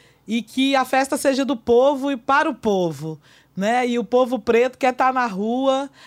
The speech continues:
a gente já tá na rua, trabalhando, é, gerando, né, a renda, o sustento,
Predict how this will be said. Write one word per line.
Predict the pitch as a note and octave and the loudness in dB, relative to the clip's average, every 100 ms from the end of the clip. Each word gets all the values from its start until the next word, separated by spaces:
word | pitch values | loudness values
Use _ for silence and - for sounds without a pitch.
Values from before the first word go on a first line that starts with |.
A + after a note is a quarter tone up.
| - | -4
a | F3 | 0
gente | G#3+ B3+ A#3+ | 0 0 0
já | C#4+ D4 | 0 0
tá | - C4+ E4 | 0 2 2
na | E4+ D4+ | 2 2
rua, | G#3+ B3 C#4 C#4+ D4 D4+ - _ | 2 0 2 0 -2 -6 -20 _
trabalhando, | - A#3+ A#3 A#3 G#3+ G#3+ A#3+ C4+ C4 B3+ C4 C4 - _ _ _ | -2 0 2 2 2 2 2 2 0 -2 -2 -4 -10 _ _ _
é, | F3+ G3+ G3+ G3 F3+ - _ | -4 -2 -2 -2 -6 -10 _
gerando, | D3 D3 C#4 C4+ A#3+ C4+ E4 C4+ B3+ | -8 0 2 2 2 2 0 -2 -2
né, | A#3+ B3+ D4+ D4+ | 0 0 0 0
a | A#3 | 0
renda, | G3 F#3 A#3+ C#4+ C#4+ A#3+ C4 C4 B3 _ _ - | 0 -2 0 0 -2 -2 -2 -2 -6 _ _ -10
o | G#3 | -8
sustento, | - A#3 - A#3+ A#3+ C#4 D4 - D4 D4+ | -4 -6 -4 0 2 2 0 -4 -6 -6